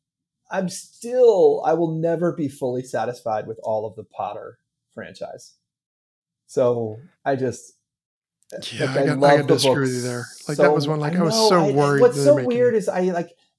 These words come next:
Speaker 1: they really did a good job, and there are tons and tons and tons. There are, like, generations now, two, probably two generations of fans who entered the Harry Potter world and love Harry Potter because of the movies. And that's a huge credit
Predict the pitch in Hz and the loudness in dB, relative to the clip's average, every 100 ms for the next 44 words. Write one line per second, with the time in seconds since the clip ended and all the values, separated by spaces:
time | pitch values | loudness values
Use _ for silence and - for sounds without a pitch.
0 | - 202 185 247 240 185 147 139 123 127 | -4 -2 -2 -4 -4 -4 -4 -4 -4 -4
1 | 127 135 127 143 143 139 - 160 160 165 | -4 -4 -6 -2 -2 -4 -8 -8 -6 -6
2 | 139 147 143 139 123 135 127 123 180 190 | -6 -8 -8 -10 -10 -10 -10 -8 -4 0
3 | 147 139 151 151 131 120 131 175 147 175 | 0 0 -4 -2 -4 -6 -8 -10 -10 -8
4 | 170 170 165 - 190 175 156 131 - 156 | -8 -8 -12 -10 -10 -10 -10 -12 -10 -8
5 | 135 127 120 117 151 127 117 110 107 127 | -6 -4 -4 -8 -10 -14 -12 -12 -10 -10
6 | 139 _ _ _ _ - 143 117 - _ | -12 _ _ _ _ -4 -2 -2 -8 _
7 | _ _ _ _ _ _ _ 131 139 147 | _ _ _ _ _ _ _ -8 -4 -2
8 | 120 - _ _ - 131 127 123 123 120 | -4 -8 _ _ -6 -4 -2 -4 -2 0
9 | 110 113 117 117 117 110 101 107 113 135 | 0 -2 -2 -4 -8 -8 -6 -4 -4 -4
10 | 117 - 117 113 104 113 - 120 120 127 | -6 -4 -4 -4 -6 -12 -4 -2 2 0
11 | 95 110 110 131 214 277 _ _ _ _ | 0 -12 -10 -10 -10 -14 _ _ _ _
12 | _ _ _ - 123 131 - - 135 143 | _ _ _ -10 -4 -4 -4 -8 -4 -4
13 | - - 104 135 - | -6 -12 -6 -6 -6